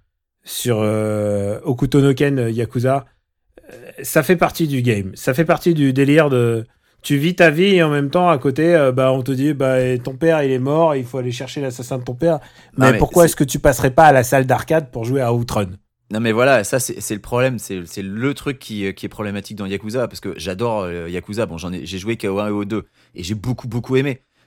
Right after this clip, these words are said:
Speaker 2: Mais évidemment qu'au point de vue narration, ça tient pas debout deux secondes, parce que, euh, t'as des, des trucs super importants à faire, genre il y a une bombe qui va exploser, mais je vais quand même aller au puits de vite fait avant, quoi.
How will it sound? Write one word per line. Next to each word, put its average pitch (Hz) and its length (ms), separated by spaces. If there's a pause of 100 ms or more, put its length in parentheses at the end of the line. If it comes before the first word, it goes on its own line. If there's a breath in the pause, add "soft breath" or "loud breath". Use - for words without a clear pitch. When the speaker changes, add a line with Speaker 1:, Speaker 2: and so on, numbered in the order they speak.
Speaker 2:
Mais 104 140
évidemment 117 440
qu'au 95 300
point 107 160
de 101 40
vue 104 120
narration, 101 400
ça 104 120
tient 101 140
pas 95 160
debout 90 160
deux 95 160
secondes, 113 260
parce 95 200
que, 110 300 (360)
euh, 90 160
t'as 98 180
des, 101 160
des 95 140
trucs - 220
super 123 420
importants 113 320
à 107 80
faire, 120 280
genre 95 140
il 101 40
y - 20
a 101 40
une 101 60
bombe 110 180
qui 104 100
va 101 80
exploser, 104 420
mais 110 120
je 87 60
vais 95 80
quand 95 120
même 98 100
aller 95 140
au 95 40
puits 95 160
de 90 60
vite 95 120
fait 98 100
avant, 110 200
quoi. 90 140